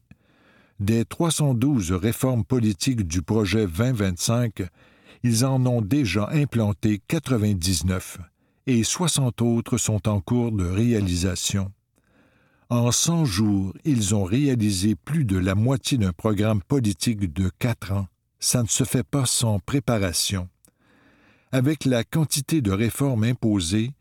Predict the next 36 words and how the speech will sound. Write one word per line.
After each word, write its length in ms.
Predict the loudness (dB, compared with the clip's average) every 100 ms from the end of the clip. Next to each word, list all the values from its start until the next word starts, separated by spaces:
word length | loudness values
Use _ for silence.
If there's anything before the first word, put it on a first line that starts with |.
| _ _ -4
ils 280 | 0 2 2
ont 80 |
voulu 420 | 0 0 2 2 0
submerger 800 | 0 2 2 2 0 0 0 0
les 280 | 0 0
institutions 840 | 0 -2 -4 -6 -4 -4 0 0 2
et 60 |
ceux 280 | 0 0 -2
qui 200 | -2 -2
cherchent 480 | -2 0 -2 0 -2
à 80 | -2
protéger 520 | -4 0 0 2 0
les 200 | 2 0
droits, 380 | 0 0 0 -2 -8 -20 _
les 200 | 0 2
règles 460 | 2 0 0 -2 -6 -2
et 100 | 0
les 300 | 2 2 2
institutions 760 | 0 -2 -8 -8 -6 -2 -2 0
américaines. 800 | 0 0 0 0 0 -2 -2 -8 -12 _ _ -20 _ _ _ -2
Ils 260 | 0 2 0
ont 140 | -2
aussi 400 | -2 -2 0 0
choisi 560 | -2 -2 -2 0 0 0
soigneusement 840 | -2 0 0 2 2 2 0 0
leurs 240 | 0 -2 -4
cibles. 500 | -4 -2 -2 -4 -8 _ _ _ _ _ _ _
Ils 220 | 0 2
ne 140 | 2 0
se 180 | 0 -2
sont 240 | 0 -4
pas 220 | -2 -4
contentés 680 | -2 -4 0 -2 -2 -2 0
d'inonder 720 | -2 0 0 2 2 2 2
la 160 | 2 0
zone, 560 | 0 0 2 0 -4